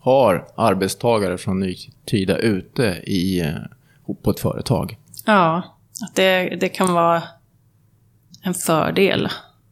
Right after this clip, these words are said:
Speaker 2: att kunna visa att man är inkluderande och tror på mångfalden.
Speaker 1: Mm. Och det är klart, det måste man ju göra för att, eh, nå framgång faktiskt i dagens läge.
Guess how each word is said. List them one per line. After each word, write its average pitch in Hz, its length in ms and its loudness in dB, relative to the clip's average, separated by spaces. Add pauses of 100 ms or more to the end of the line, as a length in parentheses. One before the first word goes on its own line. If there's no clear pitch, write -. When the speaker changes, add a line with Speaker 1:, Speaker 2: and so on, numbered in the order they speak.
(120)
Speaker 2:
att - 140 -10
kunna 185 680 0
visa - 380 -2
att - 160 -6
man - 160 -2
är - 40 0
inkluderande - 1000 -6
och - 240 -10 (380)
tror 196 120 -2
på - 180 -6
mångfalden. 170 680 -4 (380)
Speaker 1:
Mm. 104 340 2 (540)
Och 107 140 2
det 123 80 4
är 123 40 2
klart, - 380 0 (400)
det 135 100 4
måste 123 280 2
man 113 120 4
ju 107 60 6
göra 113 380 6
för - 140 2
att, - 320 0
eh, 92 720 0
nå 95 200 0
framgång 104 440 -2
faktiskt - 320 -8
i - 40 -6
dagens 101 400 -4
läge. 107 260 -6